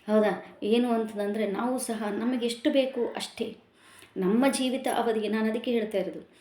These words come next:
ಹಣದ ಸಂಪಾದನೆಯೇ ನಮ್ಮ ಬದುಕಾಗಬಾರ್ದು. ಬದುಕುವುದಕ್ಕಾಗಿ ಹಣ ಸಂಪಾದನೆ ಬೇಕು. ಅತಿ ಆಸೆ,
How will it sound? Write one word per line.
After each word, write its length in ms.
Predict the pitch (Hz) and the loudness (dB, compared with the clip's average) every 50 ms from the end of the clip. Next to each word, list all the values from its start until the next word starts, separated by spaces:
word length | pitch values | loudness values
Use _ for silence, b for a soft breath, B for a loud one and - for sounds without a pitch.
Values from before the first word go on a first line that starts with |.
| B B B B B - | B B B B B -10
ಹಣದ 380 | - 208 208 226 247 262 262 269 | -2 0 2 4 4 4 4 2
ಸಂಪಾದನೆಯೇ 840 | 262 - 254 254 247 - - 247 247 254 262 262 254 254 262 277 285 | 2 2 0 0 0 0 0 0 2 2 2 2 2 4 4 4 4
ನಮ್ಮ 220 | 285 277 254 254 233 | 4 4 2 2 2
ಬದುಕಾಗಬಾರ್ದು. 1000 | 190 202 196 220 220 - - 214 214 - 190 170 175 151 - - - - 160 165 | 2 2 2 2 0 0 0 -2 -2 -2 -4 -6 -8 -10 -10 -14 -16 -14 -4 2
ಬದುಕುವುದಕ್ಕಾಗಿ 920 | 175 196 196 226 226 - 254 262 254 262 - 269 - - 262 269 277 294 | 2 4 4 4 0 0 -2 2 2 2 2 0 0 0 2 2 4 2
ಹಣ 180 | 294 254 247 240 | 2 2 0 -4
ಸಂಪಾದನೆ 560 | 240 254 240 240 233 240 233 233 226 240 233 | -4 -4 -4 -4 -2 0 0 0 0 0 -2
ಬೇಕು. 280 | 226 208 185 180 - - - b b b b b b b b b b b b - | 0 0 -2 -4 -6 -12 -20 b b b b b b b b b b b b -6
ಅತಿ 360 | 220 220 220 - 285 311 311 | -4 -4 0 4 6 6 6
ಆಸೆ, 420 | 247 240 254 262 - - - 202 | 6 4 2 2 2 0 0 -2